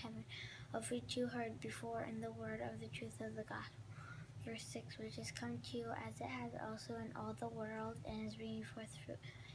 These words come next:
as it is also among you since the day you heard and knew the grace of God and truth.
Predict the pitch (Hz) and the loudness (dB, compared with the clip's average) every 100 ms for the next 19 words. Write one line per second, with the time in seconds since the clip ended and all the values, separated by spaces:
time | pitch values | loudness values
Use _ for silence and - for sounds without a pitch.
0 | - - 226 226 220 220 226 233 - 262 | -6 -2 0 2 2 2 2 2 4 4
1 | 240 220 220 220 - 220 - 233 226 220 | 4 2 2 0 0 0 0 0 4 4
2 | 226 226 226 226 226 220 214 214 214 214 | 4 0 -2 -2 -2 0 2 0 0 0
3 | 214 220 220 214 220 - - - | -2 -2 -2 0 0 -2 -2 -2